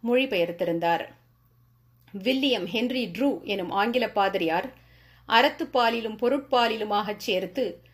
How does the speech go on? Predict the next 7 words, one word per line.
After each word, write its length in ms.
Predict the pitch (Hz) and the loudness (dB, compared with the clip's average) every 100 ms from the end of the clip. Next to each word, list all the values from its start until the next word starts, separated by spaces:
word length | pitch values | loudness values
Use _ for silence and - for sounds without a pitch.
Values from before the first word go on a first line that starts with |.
| _ _ - | _ _ 2
அறுபத்து 520 | 233 254 339 349 330 | 4 4 2 -2 0
மூன்று 340 | 285 269 220 | 2 2 0
அதிகாரங்களை 800 | 208 277 262 277 240 208 196 156 | 0 0 0 0 0 -2 -2 -4
ஆங்கிலத்தில் 680 | - 202 247 254 240 - 185 170 | -4 -2 -2 -2 -6 -6 -8 -6
மொழிபெயர்த்ததோடு 880 | 202 240 226 208 208 196 175 190 | -6 -4 -4 -4 -4 -2 0 0
விட்டிருந்தார். 640 | 254 170 170 165 165 160 - - - _ _ _ - | -2 0 0 0 0 0 -2 -10 -20 _ _ _ -6
இந்நிலையில் 640 | 240 254 214 185 170 196 | 0 2 2 0 -2 -8